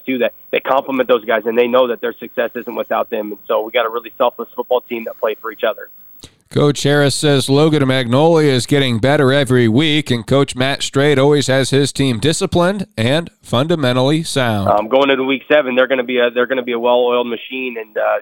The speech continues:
Speaker 1: you know, for us, we think we, we do things a lot, you know, really well, and I think if teams are gonna beat us, they're gonna have to keep the ball out of our hands, and that's exactly what Logan likes to do. So, um, it's definitely t-, two different styles of offenses, um, that really put, you know, time of possession and just game management is gonna be crucial.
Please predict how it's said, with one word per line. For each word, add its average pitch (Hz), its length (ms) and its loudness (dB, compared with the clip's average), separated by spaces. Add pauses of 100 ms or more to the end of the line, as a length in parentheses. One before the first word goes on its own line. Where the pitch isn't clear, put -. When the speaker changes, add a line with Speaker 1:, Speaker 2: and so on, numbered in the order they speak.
Speaker 1:
you 120 100 -16
know, 110 280 -6 (120)
for 127 160 0
us, 147 240 2
we 131 100 -12
think 135 200 -8
we, 123 140 -8
we 123 160 -12
do 135 120 -4
things 123 220 -4
a - 20 -4
lot, 123 280 0 (160)
you 123 100 -4
know, 120 60 0
really 127 240 0
well, 127 340 2 (340)
and 117 160 -2
I 113 60 0
think 117 220 -8
if 113 160 -12
teams 123 200 -6
are 120 60 -6
gonna 120 180 -2
beat 123 220 -2
us, 143 160 4
they're 123 100 -6
gonna 120 220 -2
have 117 140 -4
to - 40 -20
keep 127 160 -8
the 127 60 -8
ball 120 220 2
out 123 60 0
of 113 60 -6
our 113 80 -2
hands, 120 320 0
and 117 80 -10
that's 120 200 -2
exactly 120 400 -6
what 113 200 -4 (140)
Logan 123 240 0
likes 143 280 -2
to 123 80 -8
do. 104 200 -8 (160)
So, 120 220 2 (280)
um, 120 280 0
it's 117 120 -14
definitely 139 300 -4
t-, - 60 -20 (260)
two 151 220 -4
different 135 380 -4
styles 123 300 0
of 110 120 -8
offenses, 131 640 -4 (360)
um, 113 360 0
that 117 140 -2
really 117 220 -6
put, 123 160 -14 (140)
you 107 80 -6
know, 107 100 -4
time 117 260 -4
of - 60 -4
possession 117 640 -2
and 104 100 -4
just 107 180 -10
game 117 220 -4
management 117 420 -2
is - 60 -20
gonna 117 160 -2
be 110 120 -8
crucial. 160 500 -2